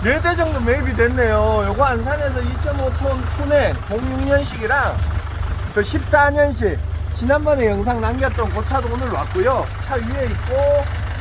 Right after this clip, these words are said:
지금 일 톤 크레인하고 그 오 톤 중축까지 네 대 차량이 매입이 돼서 오늘 올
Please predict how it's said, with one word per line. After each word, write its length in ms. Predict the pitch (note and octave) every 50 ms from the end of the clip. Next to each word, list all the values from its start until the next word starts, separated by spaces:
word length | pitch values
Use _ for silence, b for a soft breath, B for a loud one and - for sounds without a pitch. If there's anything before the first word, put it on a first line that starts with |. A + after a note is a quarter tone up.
| - - - - - - -
지금 160 | A3 A3 A3+ A#3 C4+
일 160 | D#4+ D#4 -
톤 140 | - D#4+ E4 D#4+ -
크레인하고 1040 | - - E4+ D#4+ D#4+ E4 E4 D#4+ C#4+ D4 C4+ B3 A#3 - C#4+ D#4 D#4+ C4+ G#3 G3 F#3+ - - - - - - - -
그 80 | - A3+ - C4+
오 60 | D4 -
톤 240 | - E4 D#4 D4 A3
중축까지 800 | - - B3+ C#4+ - - D#4+ - - C#4 C4+ A3 A3+ B3 A#3 A3+
네 160 | G3+ G#3+ B3+
대 160 | C#4 D4+ D#4 -
차량이 320 | C#4 C#4 C4+ C4+ B3 A#3
매입이 400 | G#3 G3+ A#3 C4+ C#4+ B3+ A#3+ G3
돼서 280 | F#3+ F#3 F3+ F3+ B3 B3+
오늘 160 | A#3+ B3 C4+ C4
올 80 | B3